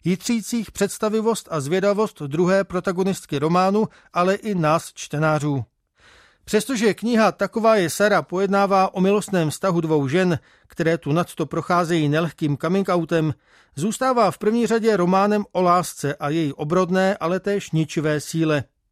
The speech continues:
O spalující touze, která se neohlíží na pohlaví, stáří ani rodinné poměry a která dokáže lidem život vdechovat stejně jako brát. Pauline de la Broye-Allard dokázala napsat velký, tragický milostný příběh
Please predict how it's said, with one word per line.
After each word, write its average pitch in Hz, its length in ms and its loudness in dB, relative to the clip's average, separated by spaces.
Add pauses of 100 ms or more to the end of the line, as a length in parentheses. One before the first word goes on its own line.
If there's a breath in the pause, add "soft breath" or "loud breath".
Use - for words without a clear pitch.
(380 loud breath)
O 156 120 -2
spalující 185 640 0
touze, 180 460 2 (300 soft breath)
která 175 300 0
se 151 160 -2
neohlíží 180 680 0
na 175 100 2
pohlaví, 185 540 0
stáří 165 520 0
ani 151 200 0
rodinné 160 360 0
poměry 185 500 2 (280 soft breath)
a 170 120 -2
která 233 300 2
dokáže 196 460 0
lidem 208 380 2
život 175 300 -2
vdechovat 196 580 -2
stejně 185 460 -2
jako 156 300 -4
brát. 143 420 -2 (880 loud breath)
Pauline 220 380 2
de 185 80 -2
la 202 100 4
Broye-Allard 190 680 4
dokázala 185 520 2
napsat 175 380 0
velký, 185 540 0
tragický 175 640 -4
milostný 165 480 0
příběh 180 500 -2